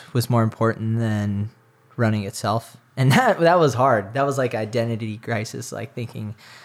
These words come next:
I have to I don't really care if, if I ever run again. I just need to get home. I need to, like, be with my friends. I need to be with my family, and I would need to be by the beach.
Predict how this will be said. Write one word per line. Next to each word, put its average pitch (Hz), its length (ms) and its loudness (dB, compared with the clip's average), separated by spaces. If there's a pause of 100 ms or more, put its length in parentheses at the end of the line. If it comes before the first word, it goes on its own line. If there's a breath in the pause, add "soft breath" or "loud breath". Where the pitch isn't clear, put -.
(220 loud breath)
I 117 120 -2
have 123 340 0
to 113 400 2 (1120 soft breath)
I 147 60 0
don't 220 180 4
really 196 220 6
care 139 480 4
if, - 400 -4
if 117 120 -6
I 120 120 2
ever 110 160 2
run 107 180 4
again. 92 300 -8 (120)
I - 60 -8
just 143 180 0
need 160 120 4
to 113 60 2
get 113 180 -8
home. 98 340 -2 (100)
I 110 100 -4
need 123 180 2
to, 123 80 4
like, 104 260 0
be 123 140 2
with 135 120 0
my 143 140 2
friends. 123 420 0
I 113 60 -8
need 110 120 -2
to 107 60 -4
be 113 180 0
with 120 100 0
my 120 100 0
family, 113 520 -4
and - 100 -10
I 104 80 -6
would 101 120 -8
need 110 120 -2
to 104 80 -4
be 110 160 -2
by 101 180 -4
the 95 80 -12
beach. - 640 -10